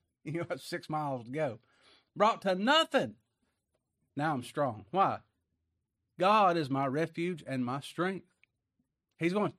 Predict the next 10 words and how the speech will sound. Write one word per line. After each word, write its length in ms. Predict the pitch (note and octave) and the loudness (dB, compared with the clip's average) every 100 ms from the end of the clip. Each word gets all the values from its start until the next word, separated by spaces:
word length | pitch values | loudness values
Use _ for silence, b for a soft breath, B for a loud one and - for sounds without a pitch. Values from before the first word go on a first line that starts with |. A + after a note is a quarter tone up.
| - | -14
train 380 | - G#3 B3 A3 | 2 4 4 4
his 220 | B3 - | 0 0
child 440 | - A#3+ A3 E3+ | 2 4 4 0
up. 160 | B2+ - | -6 -8
He's 160 | F#3 F#3+ | -6 -4
a 80 | A2+ | -2
good 260 | D#3 A#3 | 2 2
and 140 | A#3 - | 2 0
faithful 340 | F3+ F3+ F#3+ | 0 -2 -8
father. 380 | - E3 B2+ | -2 0 0